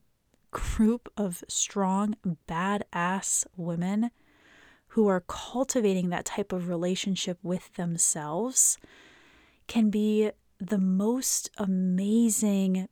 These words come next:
peers and community containers for us to unlearn and relearn how powerful we really are in our bodies. 'Cause isn't that just, like, the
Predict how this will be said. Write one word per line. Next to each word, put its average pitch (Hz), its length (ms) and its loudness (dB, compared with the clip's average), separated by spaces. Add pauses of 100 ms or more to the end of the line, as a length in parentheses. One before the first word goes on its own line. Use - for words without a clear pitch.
peers 190 880 0
and 185 180 -4
community 180 1000 -2 (760)
containers - 1300 0 (460)
for 254 580 -2
us - 540 -2 (840)
to - 140 0
unlearn 208 760 0 (380)
and 196 340 0
relearn 190 840 -2 (300)
how - 200 -2
powerful 208 640 -2
we 180 120 -2
really 180 340 -6
are 190 360 0
in 185 160 -6
our 170 140 -8
bodies. 175 640 -4 (440)
'Cause 233 140 4
isn't 262 360 0
that 175 240 -6
just, - 240 0
like, 170 340 -4 (380)
the 202 120 -2